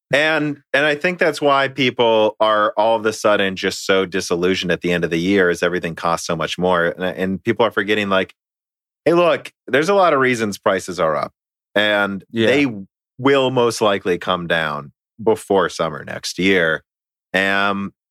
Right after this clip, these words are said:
Speaker 1: yeah, I don't know. I, we're almost getting into what we already are going to talk about in the upcoming episodes for the remainder of the year too. So I, I don't wanna get into it too much, but yeah, I guess that's kind of a closing thought is,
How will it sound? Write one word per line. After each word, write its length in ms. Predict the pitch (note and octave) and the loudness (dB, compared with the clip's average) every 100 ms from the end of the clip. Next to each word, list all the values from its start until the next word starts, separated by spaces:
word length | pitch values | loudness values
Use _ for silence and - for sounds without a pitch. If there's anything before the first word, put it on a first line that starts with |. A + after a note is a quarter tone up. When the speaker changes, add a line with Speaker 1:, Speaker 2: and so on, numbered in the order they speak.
| - | -4
Speaker 1:
yeah, 420 | B2+ A3+ D#2+ - G2+ | 0 0 0 0 2
I 100 | D#3+ | 2
don't 120 | A3+ | 2
know. 220 | C3 F#2+ | 0 2
I, 120 | C3+ | 2
we're 180 | D3+ D#3+ | 2 2
almost 260 | F#3 G3 - | 2 0 0
getting 240 | D#3+ D3+ | 2 2
into 220 | C#3+ C3+ | 0 0
what 120 | C3+ | 0
we 100 | A#2+ | 4
already 360 | A2+ G#2+ G2+ G2 | 2 2 0 0
are 240 | G2 G2+ | 0 0
going 300 | G2+ G2+ G2 | 0 0 0
to 80 | F#2+ | -2
talk 320 | - F#2+ F#2 | -2 -2 -2
about 260 | F#2 F2 F2 | 0 0 0
in 80 | F2 | -2
the 120 | F2 | -2
upcoming 400 | F2 - F2 E2 | -2 -2 -4 -2
episodes 440 | E2 E2 - E2 | -4 -4 -2 -4
for 140 | - E2+ | -4 -2
the 80 | E2+ | -2
remainder 380 | E2+ E2 D#2+ | 0 -2 -2
of 120 | D#2+ D#2+ | -4 -2
the 60 | |
year 180 | E2 D#2 | -2 -2
too. 280 | - F2 D#2 | 0 -2 -2
So 400 | - E2 D#2 - _ - - - | 0 0 0 -4 _ -20 -12 -2
I, 140 | C3+ | 0
I 120 | D3 D#3 | 2 0
don't 80 | |
wanna 160 | E3+ D3 | 0 2
get 120 | C#3+ | 2
into 160 | C#3+ C3+ | 2 0
it 80 | A#2+ | 0
too 120 | F#3+ | 0
much, 220 | D3+ - | 0 0
but 80 | F3+ | 2
yeah, 100 | F3+ | 2
I 60 | |
guess 180 | D#3+ A3+ | 2 -2
that's 200 | E4 B3 | -2 -2
kind 160 | - A3+ | -2 0
of 80 | E3+ | 0
a 40 | |
closing 440 | - D#3+ D3 B2+ | 0 0 0 -2
thought 280 | A#2 D3+ B2+ | 0 0 2
is, 240 | A2 G#2 | 0 -2